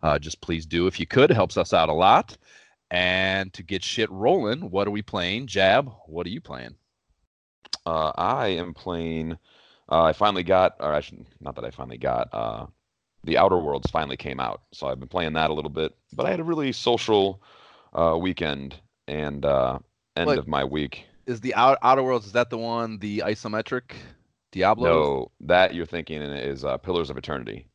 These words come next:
Speaker 1: Okay.
Speaker 2: also by Obsidian. This is the spiritual successor to, uh, Fallout New Vegas.
Speaker 1: That one is out. Okay, no shit.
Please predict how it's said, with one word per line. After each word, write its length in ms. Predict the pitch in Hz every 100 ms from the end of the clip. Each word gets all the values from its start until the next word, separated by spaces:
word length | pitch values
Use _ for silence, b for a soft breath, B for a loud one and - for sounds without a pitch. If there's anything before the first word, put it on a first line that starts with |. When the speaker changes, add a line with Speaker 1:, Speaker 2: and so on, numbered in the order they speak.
| _ 73
Speaker 1:
Okay. 80 | 78
Speaker 2:
also 280 | 82 82 78
by 200 | 65 64
Obsidian. 520 | 60 - 65 57 58 b b -
This 280 | 92 107 76
is 200 | 85 71
the 140 | 80
spiritual 420 | - 87 80 69
successor 560 | - 69 76 69 67 64
to, 640 | - 73 65 64 62 64 -
uh, 380 | 65 64 58 58
Fallout 440 | - 73 65 65 65
New 100 | 64
Vegas. 460 | 62 52 - - -
Speaker 1:
That 180 | 90 87
one 120 | 90
is 120 | 78
out. 220 | 85 78 -
Okay, 260 | - 60
no 100 | 76 87
shit. 260 | - 65